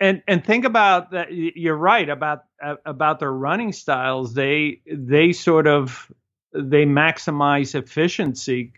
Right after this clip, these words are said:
because obviously if, if everybody's running every day, you're gonna model whoever's the fastest. And it turns out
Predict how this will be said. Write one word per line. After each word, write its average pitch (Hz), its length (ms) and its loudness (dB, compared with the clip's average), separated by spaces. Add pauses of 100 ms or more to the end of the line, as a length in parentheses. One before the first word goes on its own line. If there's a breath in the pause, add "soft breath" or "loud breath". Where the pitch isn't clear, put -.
because 127 560 -2
obviously 143 540 2
if, 127 120 -4
if 131 300 -4
everybody's 147 500 2
running 151 460 2
every 127 260 -2
day, 131 260 -2
you're 135 140 0
gonna 135 200 2
model 139 500 4
whoever's 139 480 2
the 123 80 -4
fastest. 151 680 -2
And 127 140 -6
it 127 100 -8
turns 139 300 -2
out 160 460 2